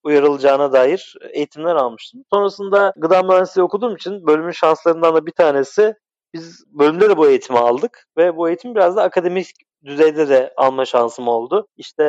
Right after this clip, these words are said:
e, dildeki reseptörler neyi algılıyor, nasıl algılıyor, ne yapıyor? Bu tarz şeyleri görme şansım oldu. Sonrasında bu tadım işlerine başladık aslında. Şarap tadımı dediğimiz veya herhangi bir şeyin tadımı, işte kahve tadımı olabilir, zeytinyağı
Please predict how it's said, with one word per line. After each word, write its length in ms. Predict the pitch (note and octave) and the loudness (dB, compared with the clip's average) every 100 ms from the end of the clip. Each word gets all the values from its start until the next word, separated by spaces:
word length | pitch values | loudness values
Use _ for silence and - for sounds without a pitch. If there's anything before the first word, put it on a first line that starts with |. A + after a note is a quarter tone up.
| C#3 - C#3 | -2 -6 -6
e, 180 | C#3 C3+ | -6 -4
dildeki 440 | D3+ D#3 D3+ D#3+ | -4 -2 -2 0
reseptörler 720 | D3 - C#3+ - D3 C#3+ C#3+ C#3 | -2 0 -2 2 2 4 2 2
neyi 160 | C#3+ | 4
algılıyor, 540 | C#3 C#3 C#3+ C#3+ C#3+ C#3 | 4 2 0 2 0 0
nasıl 240 | C3+ C#3+ | -2 0
algılıyor, 500 | C#3 C#3 C#3+ D3 C#3+ | 0 0 -2 0 0
ne 80 | C#3 | -2
yapıyor? 440 | C#3 - D3 G#3+ - | -4 -4 -8 -8 -6
Bu 80 | E3 | -2
tarz 200 | E3+ - | -2 -2
şeyleri 360 | D#3 D3+ F#3 | -6 -4 -4
görme 300 | F3 D#3+ E3 | 0 0 0
şansım 420 | D#3 C#3 B2+ B2+ | -2 -2 -2 -8
oldu. 360 | B2 B2 D#3 B3 _ | -8 -6 -6 -8 _
Sonrasında 440 | A#3+ F#3 - A3+ | 0 0 -2 -6
bu 80 | A#3+ | -2
tadım 280 | A3+ F#3+ D#3+ | -2 -2 -6
işlerine 360 | - D#3 A#3+ | 0 0 2
başladık 460 | A3+ F#3+ F3 B2+ - _ | 2 2 -2 -2 -8 _
aslında. 520 | B2+ C3+ - B2 A#2 A2 | -2 -2 -4 -8 -6 -8
Şarap 420 | - F3 A#3+ - - | -2 0 0 -2 -2
tadımı 340 | G3+ G#3 A3+ | -2 0 0
dediğimiz 520 | G#3 F3 C3+ D3 - | 0 -2 -6 -10 -2
veya 300 | C3+ C#3+ C#3+ | 2 4 2
herhangi 380 | C#3+ D#3+ F#3+ E3+ | 2 0 0 -4
bir 40 | |
şeyin 260 | - C3 A#2+ | -2 -2 -2
tadımı, 280 | A#2+ A2+ A#2 | -4 -6 -6
işte 160 | - | -6
kahve 360 | C3 C#3 C#3 D3 | -2 -2 0 -2
tadımı 320 | C#3+ C#3 D3 | -2 -2 -2
olabilir, 360 | C#3 C#3 C#3+ D3 | 0 0 -2 -4
zeytinyağı 560 | C3+ C3 - C#3+ C#3+ | 0 -2 -2 -2 -2